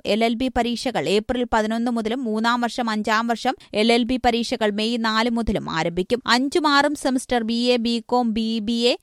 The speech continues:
പരീക്ഷകൾക്ക് കരുനാഗപ്പള്ളി ഗവൺമെന്റ് കോളേജ് of Arts and Science പരീക്ഷാ കേന്ദ്രമായി അപേക്ഷിച്ചവർ ചവറ ബി ജെ എം ഗവൺമെന്റ് കോളേജിൽ പരീക്ഷ എഴുതണം. മധ്യവേനൽ അവധി April ഒന്ന് മുതൽ.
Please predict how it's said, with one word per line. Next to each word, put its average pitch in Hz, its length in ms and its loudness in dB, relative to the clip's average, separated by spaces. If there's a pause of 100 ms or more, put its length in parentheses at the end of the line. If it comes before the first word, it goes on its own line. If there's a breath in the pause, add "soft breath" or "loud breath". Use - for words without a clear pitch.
(120)
പരീക്ഷകൾക്ക് 240 800 0
കരുനാഗപ്പള്ളി 240 720 2
ഗവൺമെന്റ് 233 460 0
കോളേജ് 233 420 2
of 233 120 -2 (180)
Arts 220 240 -2
and 240 180 0
Science 226 400 -2
പരീക്ഷാ 226 420 0
കേന്ദ്രമായി 220 540 0
അപേക്ഷിച്ചവർ 220 680 0
ചവറ 214 340 0 (260)
ബി 233 260 2
ജെ 233 180 2
എം 240 220 2
ഗവൺമെന്റ് 226 420 2
കോളേജിൽ 226 420 0
പരീക്ഷ 214 440 0
എഴുതണം. 165 360 -2 (100)
മധ്യവേനൽ 277 680 2
അവധി 240 360 -2
April 220 380 0
ഒന്ന് 175 200 -4
മുതൽ. 185 220 0